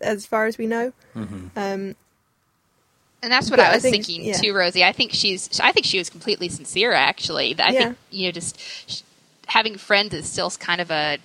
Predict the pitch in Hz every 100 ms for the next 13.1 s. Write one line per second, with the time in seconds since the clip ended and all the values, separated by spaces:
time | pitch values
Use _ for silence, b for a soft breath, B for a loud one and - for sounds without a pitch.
0 | 165 - 208 185 160 170 160 156 - 165
1 | 147 143 165 170 - 139 - 151 - 156
2 | 147 151 151 - 175 - - - 175 165
3 | - 170 175 156 156 151 160 175 165 143
4 | 160 160 156 - - 175 165 165 151 147
5 | 143 - 196 151 151 - 175 165 160 B
6 | B B B 185 175 156 165 165 - 185
7 | 180 175 156 - 170 165 - 180 165 160
8 | - 160 - - 165 - 165 160 156 143
9 | - 160 165 202 175 98 - 185 - -
10 | 180 - 175 175 147 165 - 160 160 -
11 | _ _ _ - 196 175 175 - - 180
12 | 185 - 165 156 - - 175 170 170 165